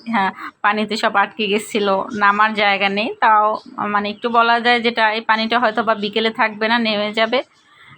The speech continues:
আহ, সন্ধ্যায় থাকবে না, এখন এই অবস্থা। আহ, already, উম, পাঁচ ঘন্টার মতো এই পানি, আহ, ঢাকায়।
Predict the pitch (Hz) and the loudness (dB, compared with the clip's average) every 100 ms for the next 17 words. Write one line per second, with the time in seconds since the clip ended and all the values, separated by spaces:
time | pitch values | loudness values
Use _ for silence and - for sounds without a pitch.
0 | - 170 196 196 - - _ - 214 214 | -8 -2 0 2 0 -6 _ -2 -2 2
1 | 202 226 190 196 196 220 208 208 220 208 | 0 0 -2 -4 0 2 2 0 -2 0
2 | 202 202 - 247 262 - - - - 190 | 0 -2 -4 -8 -8 -10 -20 -20 -10 -4
3 | 190 196 - - - 202 220 220 233 226 | 0 0 0 -2 -2 -2 0 0 -2 -4
4 | _ 226 220 220 214 208 202 214 226 240 | _ -8 -4 -4 -4 -6 -6 0 0 0
5 | 254 254 247 233 226 220 214 196 196 202 | 2 2 2 0 0 0 0 0 0 0
6 | 202 190 214 - _ 214 196 196 202 196 | 2 0 -2 -8 _ -10 -6 -6 -2 -4
7 | 196 190 | -2 -6